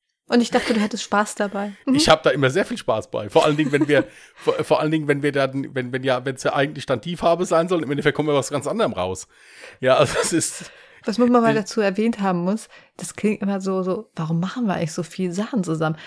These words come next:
Speaker 1: Also wir machen oft auch Coworking. Wenn wir am P C sitzen und arbeiten, dann machen wir auch viel Coworking und natürlich macht man dann nochmal kurze Pausen und dann kommt's halt eben immer zu solchen komischen Dingen wie,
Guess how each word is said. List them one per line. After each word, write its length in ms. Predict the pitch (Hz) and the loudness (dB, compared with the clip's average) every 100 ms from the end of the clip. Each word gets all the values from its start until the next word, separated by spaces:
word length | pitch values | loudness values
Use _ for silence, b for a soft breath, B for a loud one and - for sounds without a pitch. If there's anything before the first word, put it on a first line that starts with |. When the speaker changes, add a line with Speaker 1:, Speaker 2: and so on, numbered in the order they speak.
| B | B
Speaker 1:
Also 180 | 196 208 | 4 6
wir 60 | |
machen 300 | 214 226 240 220 | 6 4 0 2
oft 300 | 233 - - | 2 2 0
auch 180 | 196 - | 0 4
Coworking. 800 | 233 220 151 139 147 - - 180 | 4 4 2 0 -4 -8 -6 -2
Wenn 180 | 180 | 2
wir 140 | 185 180 | 2 2
am 120 | 170 | 0
P 100 | 185 | -2
C 180 | 180 226 | 0 0
sitzen 420 | 214 240 - 220 202 | 2 0 0 0 2
und 100 | 190 | 2
arbeiten, 440 | 202 208 208 208 | 2 2 2 2
dann 80 | 196 | 2
machen 220 | 196 196 | 2 2
wir 80 | 180 | -2
auch 40 | |
viel 180 | - 185 | -2 -6
Coworking 560 | - 277 233 220 208 190 | -2 -2 0 -2 -2 -2
und 80 | |
natürlich 380 | 170 160 208 190 | -2 0 0 0
macht 140 | 175 165 | -2 0
man 100 | 160 | 0
dann 80 | |
nochmal 240 | 147 147 147 | 0 -2 -2
kurze 240 | 160 - | -4 -6
Pausen 600 | - 190 202 190 190 180 | 0 2 4 4 4 2
und 140 | 147 147 | -2 -4
dann 140 | 151 156 B B B B _ | -6 -8 B B B B _
kommt's 260 | - 202 233 | 0 2 2
halt 120 | 190 | 2
eben 400 | 196 190 185 180 | 4 4 4 2
immer 200 | - 190 | 2 4
zu 140 | 185 185 | 4 2
solchen 800 | 175 185 185 - 180 170 160 - | 4 4 4 2 0 0 -4 0
komischen 400 | 285 330 165 160 | 4 4 4 2
Dingen 260 | 165 165 | 0 0
wie, 280 | 156 156 151 | 0 -2 -4